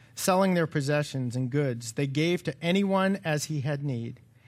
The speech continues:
Every day they continued to meet together in the temple courts.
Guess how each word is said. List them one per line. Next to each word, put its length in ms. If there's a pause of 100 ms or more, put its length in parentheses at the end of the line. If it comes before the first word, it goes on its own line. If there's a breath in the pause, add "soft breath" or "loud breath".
(200 soft breath)
Every 340
day 240
they 160
continued 500
to 80
meet 220
together 400
in 80
the 80
temple 380
courts. 560